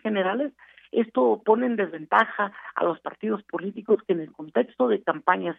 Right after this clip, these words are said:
en México se han vuelto un, una acción permanente, digamos, por estos escalonamientos que hay en el país, evidentemente golpea negativamente sobre,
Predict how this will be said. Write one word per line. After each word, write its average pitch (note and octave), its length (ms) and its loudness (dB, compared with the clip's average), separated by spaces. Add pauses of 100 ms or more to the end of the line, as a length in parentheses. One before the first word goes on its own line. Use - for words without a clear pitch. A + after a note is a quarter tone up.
en D#3+ 160 -10
México G3 420 -6
se - 80 -6
han G3 120 -4
vuelto G#3 340 0 (380)
un, G3 420 0
una F#3+ 360 0
acción F#3+ 680 -6
permanente, G3 680 4
digamos, F#3+ 480 -2
por - 200 -12 (340)
estos F#3 320 -6
escalonamientos E3+ 840 0
que F#3 80 0
hay F3 140 0
en F#3+ 100 -2
el G3 80 -4
país, G#3 320 4 (320)
evidentemente G3 680 -2
golpea D#3+ 360 -2
negativamente E3+ 880 -4
sobre, F3 360 -4